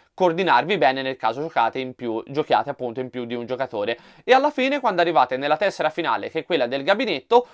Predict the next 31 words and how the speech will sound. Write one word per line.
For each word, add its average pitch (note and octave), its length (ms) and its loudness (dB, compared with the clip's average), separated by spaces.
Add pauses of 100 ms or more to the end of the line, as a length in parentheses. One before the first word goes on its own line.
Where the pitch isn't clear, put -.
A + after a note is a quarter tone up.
(120)
dovete G3 300 0
aver F#3 180 0
trovato D#3+ 420 2
nelle B2+ 220 -4
carte D#3 340 4
tesoro, B2+ 500 0
dovete C#3+ 260 -2
aver D3+ 160 -2
trovato C#3 340 0
almeno D#3+ 340 -4
una C#3 160 -4
carta C#3+ 360 6
igienica, C3+ 580 0 (160)
perché A#2 240 -8
se A#2+ 140 -8
no B2 260 2
non E3+ 160 -6
potete D3+ 340 -4
fare C3+ 220 4
l'evento C#3 380 2
finale, F3 440 -2 (400)
e C4 160 -2
quando G3 220 0
andate F#3+ 300 4
alla D3 100 2
fin F#3+ 160 -4
fine D3 180 -2
con C#3 120 -2
la C#3+ 60 4
carta E3 260 0
igienica B2+ 600 -2